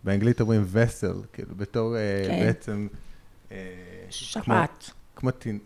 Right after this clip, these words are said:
Speaker 1: צינור כזה שעובר דרכו.
Speaker 2: שרת, כן.
Speaker 1: כן.
Speaker 2: אה, ככה.
Speaker 1: כן.
Speaker 2: כן, במידה מסוימת. אני חושבת שכל כתיבה היא במידה מסוימת כזאת, כי הרעיונות,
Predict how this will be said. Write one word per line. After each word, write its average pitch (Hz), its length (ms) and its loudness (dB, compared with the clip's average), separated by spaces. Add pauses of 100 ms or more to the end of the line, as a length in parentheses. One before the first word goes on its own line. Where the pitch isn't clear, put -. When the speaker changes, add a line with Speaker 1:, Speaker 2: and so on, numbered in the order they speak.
Speaker 1:
צינור 120 440 -2
כזה 110 240 -12
שעובר 101 360 2
דרכו. 117 400 4 (280)
Speaker 2:
שרת, 107 100 -12
כן. - 240 -2 (260)
Speaker 1:
כן. 117 140 2
Speaker 2:
אה, 285 140 6 (100)
ככה. - 320 0 (440)
Speaker 1:
כן. 120 220 6
Speaker 2:
כן, 440 340 4
במידה 262 320 4
מסוימת. 247 920 4 (840)
אני 285 160 2
חושבת - 260 -4
שכל 277 320 4
כתיבה 214 300 4
היא 185 140 4
במידה 180 460 4
מסוימת 180 600 0
כזאת, 190 560 -2 (1300)
כי 202 520 4 (1800)
הרעיונות, 208 1400 0